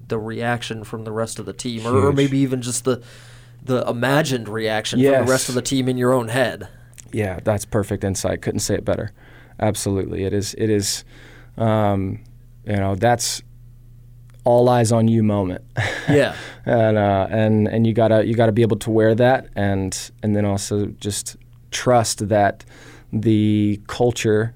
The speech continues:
Speaker 2: and the team, um, is stronger than any single player's greatest moment or worst moment. You know, nothing is, is beyond the team. It's, it's,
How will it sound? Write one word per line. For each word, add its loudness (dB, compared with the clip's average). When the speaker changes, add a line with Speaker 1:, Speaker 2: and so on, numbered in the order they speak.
Speaker 2:
and 0
the -2
team, -2
um, 2
is -2
stronger 2
than 0
any -2
single 0
player's 0
greatest 2
moment 2
or -2
worst 0
moment. -4
You -12
know, -6
nothing -2
is, 2
is -4
beyond 0
the -6
team. -2
It's, -6
it's, -10